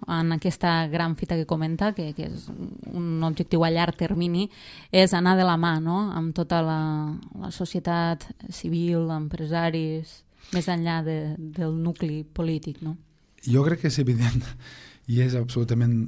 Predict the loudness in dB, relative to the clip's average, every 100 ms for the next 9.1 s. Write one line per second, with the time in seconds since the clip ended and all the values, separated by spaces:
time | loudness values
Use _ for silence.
0 | -4 -6 -2 -2 0 0 2 2 2 0
1 | 0 0 2 2 2 0 0 -2 -6 -12
2 | -12 -8 -4 -4 0 0 0 -4 -4 -2
3 | 0 0 -2 -14 -20 -20 -20 -20 _ -6
4 | 0 2 4 4 4 4 4 4 2 0
5 | -2 -2 2 2 2 0 0 2 2 0
6 | -2 -10 -18 -20 -10 -4 -2 0 2 2
7 | 2 0 0 0 2 4 4 4 0 0
8 | 2 2 0 -2 -6 -4 -2 2 2 2